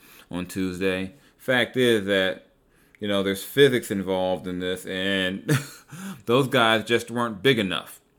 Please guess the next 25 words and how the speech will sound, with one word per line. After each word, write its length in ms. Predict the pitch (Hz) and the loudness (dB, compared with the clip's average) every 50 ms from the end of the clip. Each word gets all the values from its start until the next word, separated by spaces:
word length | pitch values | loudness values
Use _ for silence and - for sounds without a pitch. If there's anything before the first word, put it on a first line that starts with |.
| _ _ _ _ _ _ _ _ - - | _ _ _ _ _ _ _ _ -8 -4
And 320 | 92 95 95 95 95 98 | -2 0 0 0 0 0
you 80 | 110 107 | -2 -2
can 140 | 120 110 - | -4 -4 -4
only 600 | - 117 120 120 117 113 113 107 107 107 104 - | -2 -2 0 0 0 0 0 0 0 -2 -2 -2
outmaneuver, 800 | - 95 110 113 104 110 110 110 110 113 117 117 98 107 104 - - | -2 0 0 -2 -2 -4 -4 -2 0 0 0 0 -2 -4 -8 -6 -6
out 260 | 113 113 101 - - | -6 -6 -6 -8 -12
quick, 460 | - - - 123 113 107 - - _ _ _ _ _ _ _ _ _ _ _ | -12 -4 -2 0 0 0 -2 -6 _ _ _ _ _ _ _ _ _ _ _
you 140 | - 117 110 | -6 -4 0
know, 440 | 104 101 98 95 95 95 95 117 - - _ 117 | 2 2 2 2 2 0 -2 -6 -10 -16 _ -14
you 320 | 120 117 107 107 120 117 | -12 -12 -12 -12 -10 -8
know, 220 | 120 110 104 101 | -6 -6 -4 -4
against 280 | 101 95 98 110 107 - | -4 -4 -4 -6 -6 -8
a 40 | 107 | -6
guy 280 | 92 107 107 101 101 | -2 0 2 2 2
that 300 | 98 101 101 98 95 90 | 2 2 0 0 -2 -2
big 300 | 101 101 101 98 98 98 | -2 -2 0 0 0 -2
or 120 | 90 95 92 | -2 -4 -4
a 60 | 92 | -6
front 300 | - - - 123 85 95 | -6 -6 -6 -4 -4 -2
line 320 | 101 101 101 104 107 101 | -2 -2 0 0 0 -2
that 220 | 98 85 69 80 90 | -2 -4 -6 -6 -6
big 280 | 98 98 95 95 98 | -6 -6 -6 -6 -8
so 220 | - - 107 95 92 | -8 -6 -6 -4 -4
long. 420 | 92 104 107 101 90 73 64 73 | -6 -6 -8 -8 -10 -10 -12 -14
So, 380 | - 107 110 101 95 90 85 | -6 -4 -2 -2 -2 -2 -4